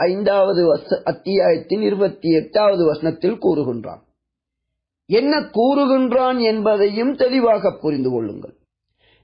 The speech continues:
"இன்னமா யக்ஷல்லாஹ மின் இபாதிஹில் உலமா." அல்லாஹ்வை யார் அச்சமுறுவார்கள் என்றால், நன்றாக கவனித்துக் கொள்ளுங்கள்,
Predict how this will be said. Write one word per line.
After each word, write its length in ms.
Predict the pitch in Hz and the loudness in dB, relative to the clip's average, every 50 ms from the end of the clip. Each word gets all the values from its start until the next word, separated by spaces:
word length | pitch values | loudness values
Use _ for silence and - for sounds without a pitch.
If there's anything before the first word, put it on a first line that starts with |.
| _ _ | _ _
"இன்னமா 640 | 160 190 208 214 220 214 208 208 208 196 190 180 170 170 | -2 0 0 2 2 0 2 2 2 2 2 2 2 2
யக்ஷல்லாஹ 1040 | 165 160 - - - - 214 190 185 170 165 165 165 180 208 214 214 233 220 196 185 | 2 0 -2 -4 -4 -2 0 0 0 0 0 0 0 2 2 2 2 2 0 0 0
மின் 280 | 180 175 170 160 - - 156 | 0 0 -2 -2 -4 -2 -2
இபாதிஹில் 800 | 175 165 170 190 196 196 202 196 185 180 190 185 175 165 170 - - | -2 0 0 2 2 2 2 2 2 2 2 2 2 0 -2 -2 -2
உலமா." 840 | 147 160 156 151 151 151 151 147 143 143 139 135 - - - _ _ _ _ _ _ _ _ _ _ _ _ _ _ _ _ _ _ _ _ _ _ _ _ _ _ _ _ _ _ _ _ _ _ _ | 0 0 2 2 0 0 0 0 0 2 0 0 -2 -6 -10 _ _ _ _ _ _ _ _ _ _ _ _ _ _ _ _ _ _ _ _ _ _ _ _ _ _ _ _ _ _ _ _ _ _ _
அல்லாஹ்வை 880 | - 214 226 254 262 285 285 285 285 285 302 285 277 294 294 262 240 220 | -4 -2 0 0 0 2 2 4 2 2 2 2 2 2 2 2 2 2
யார் 420 | 220 208 214 233 240 - - - - | 4 4 4 2 2 0 -2 -4 -4
அச்சமுறுவார்கள் 1400 | - 190 190 - - - 262 262 262 254 247 247 240 233 233 233 233 220 220 214 214 202 214 214 208 190 185 | -4 -4 -4 -6 -4 -2 0 0 2 0 0 2 2 4 4 4 4 4 4 4 2 2 2 2 2 2 2
என்றால், 460 | 175 170 170 156 151 151 135 131 - - _ _ _ _ _ _ _ _ _ _ _ _ _ _ _ _ _ _ _ _ - | 2 2 0 0 0 0 -2 -4 -8 -14 _ _ _ _ _ _ _ _ _ _ _ _ _ _ _ _ _ _ _ _ -6
நன்றாக 360 | 165 180 214 214 214 220 - | -2 0 0 2 0 0 0
கவனித்துக் 420 | - 180 180 185 180 - 160 - | 0 0 0 0 -2 -6 -6 -4
கொள்ளுங்கள், 400 | - 151 135 123 113 95 - - | -4 -4 -2 -4 -6 -10 -12 -16